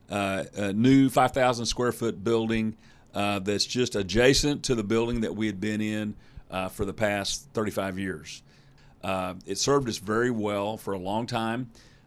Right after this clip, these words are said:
uh, but our, our needs have changed. We needed more drive-through space, uh, we needed more offices,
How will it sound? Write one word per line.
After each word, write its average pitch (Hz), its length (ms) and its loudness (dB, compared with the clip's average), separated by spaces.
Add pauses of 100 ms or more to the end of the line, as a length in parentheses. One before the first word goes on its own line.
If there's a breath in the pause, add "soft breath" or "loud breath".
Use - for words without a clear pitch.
uh, 101 140 -2
but 135 200 4
our, 160 220 4
our 156 140 6
needs 160 340 2
have 90 100 -8
changed. 82 460 -10
We 110 120 -2
needed 113 380 2
more 113 220 0
drive-through 104 460 -2
space, 101 600 -2 (400 soft breath)
uh, 95 240 -4
we 104 120 0
needed 107 240 2
more 104 260 0
offices, 98 840 -4